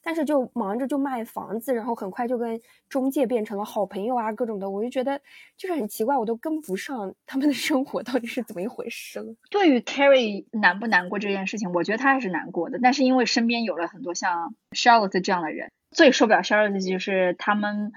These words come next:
Speaker 2: 在 Carrie 失去 Big 的时候，他还在非常恍惚的这个过程当中，他旁边有个朋友比他哭得还凶，就是让人觉得很害怕，就看见这样的人，你的所有感情就被堵住了。对于他伤不伤心，这个我觉得还好。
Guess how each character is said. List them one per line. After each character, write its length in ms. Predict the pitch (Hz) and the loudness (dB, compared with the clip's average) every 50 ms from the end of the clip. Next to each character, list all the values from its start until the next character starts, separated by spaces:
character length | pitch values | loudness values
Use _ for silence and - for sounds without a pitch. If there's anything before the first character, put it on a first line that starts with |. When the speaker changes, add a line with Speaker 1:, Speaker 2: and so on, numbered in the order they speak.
| - - - - - | -16 -20 -16 -2 4
Speaker 2:
在 140 | 240 226 208 | 4 4 4
Carrie 420 | - - 226 208 202 196 190 185 - | 4 4 4 6 6 4 2 0 -2
失 220 | - - - 240 220 | -2 0 0 2 2
去 160 | - 254 220 | 2 2 2
Big 280 | - 254 240 190 196 - | 4 6 6 6 4 2
的 100 | 175 160 | 0 0
时 140 | - - - | 0 -2 -4
候， 200 | - 180 175 180 | -2 -2 -2 0
他 160 | - - 220 | 2 2 4
还 180 | 240 190 180 | 6 6 6
在 280 | 185 - 233 214 196 190 | 6 6 6 6 6 6
非 160 | 190 - 220 | 2 -2 -4
常 180 | 220 240 185 196 | 0 0 0 0
恍 240 | - - - 175 - - 180 _ | 0 2 2 2 2 0 -8 _
惚 120 | - 208 214 | -2 0 2
的 60 | 226 | 4
这 80 | 220 | 4
个 80 | 202 196 | 2 2
过 160 | - 214 196 | 2 0 0
程 140 | - - 151 | 0 -2 -4
当 160 | 156 156 170 | -6 -6 -6
中， 120 | 185 170 - - - - - | -6 -8 -10 -12 -16 2 6
他 120 | - 254 | 6 6
旁 180 | 247 - 190 196 | 8 6 4 4
边 120 | 214 202 | 4 4
有 80 | 185 180 | 2 2
个 60 | 180 _ | 2 _
朋 180 | - - - 180 | -6 -4 -2 0
友 120 | 190 190 | 2 2
比 120 | 175 - 170 | 2 0 4
他 180 | - - 214 | 6 6 6
哭 200 | 220 - - - | 6 6 4 4
得 60 | 226 202 | 6 6
还 220 | - - - - | 6 4 0 0
凶， 340 | 175 - - 190 185 196 190 - - - - - - | 0 0 0 0 0 -2 -4 -8 -10 -16 -18 -4 2
就 100 | - 339 | 4 6
是 60 | 302 | 8
让 160 | 320 330 269 | 10 8 8
人 100 | 220 226 | 8 6
觉 200 | 262 - - - | 4 0 2 4
得 120 | 214 240 240 | 6 4 4
很 240 | - - 214 196 | 4 0 -4 -2
害 180 | 175 - 277 233 | 2 4 2 4
怕， 160 | - 285 226 | 6 6 6
就 120 | 220 - 262 | 6 4 -2
看 180 | - - 277 | -2 -2 -2
见 80 | 233 226 | 0 2
这 80 | 240 | 2
样 80 | 240 214 | 2 2
的 80 | 190 180 | 2 -2
人， 120 | 175 175 - | -4 -2 0
你 80 | 202 190 | 2 2
的 80 | 208 | 2
所 160 | 202 - 240 233 | 4 6 6 6
有 100 | 220 220 | 6 8
感 180 | 220 185 160 | 6 6 4
情 120 | - - 196 | 4 0 -2
就 80 | 196 | 0
被 240 | 196 202 180 165 - _ _ _ _ _ _ _ - | 2 2 2 2 0 _ _ _ _ _ _ _ 0
堵 180 | 208 185 160 | 0 0 0
住 240 | 165 - 220 196 165 | 0 0 0 0 0
了。 120 | - - - _ _ - | -2 -6 -12 _ _ 2
对 180 | 330 311 269 | 4 4 6
于 40 | 247 | 4
他 260 | 240 - 262 240 247 | 4 4 6 6 6
伤 260 | 254 - 277 254 247 | 6 4 2 2 2
不 60 | 247 254 | 2 0
伤 240 | - 226 208 208 | 0 0 0 0
心， 180 | 202 214 214 208 | -2 -4 -4 -2
这 120 | 208 208 | 0 0
个 100 | 185 170 | 0 0
我 80 | 165 165 | 0 -2
觉 120 | - 156 | -4 -4
得 180 | 151 151 143 - | -6 -6 -6 -8
还 220 | - - - - | -8 -8 -8 -8
好。 300 | - - - - - 247 | -8 -10 -12 -14 -14 -16